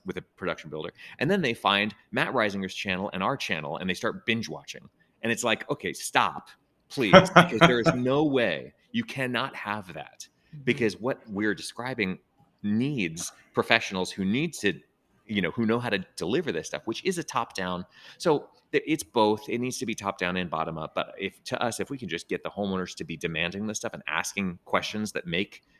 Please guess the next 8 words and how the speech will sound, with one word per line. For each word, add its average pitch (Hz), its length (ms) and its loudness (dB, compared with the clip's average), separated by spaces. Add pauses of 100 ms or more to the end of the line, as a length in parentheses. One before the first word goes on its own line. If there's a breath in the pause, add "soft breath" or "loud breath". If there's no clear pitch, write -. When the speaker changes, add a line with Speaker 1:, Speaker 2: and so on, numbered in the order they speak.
(120)
Speaker 1:
professionals 113 800 -4 (380)
very 98 360 6
intimidated, 113 640 -2 (600)
then 92 400 2 (560)
that 95 400 4
will 87 140 0
start - 320 -6
to 85 140 -8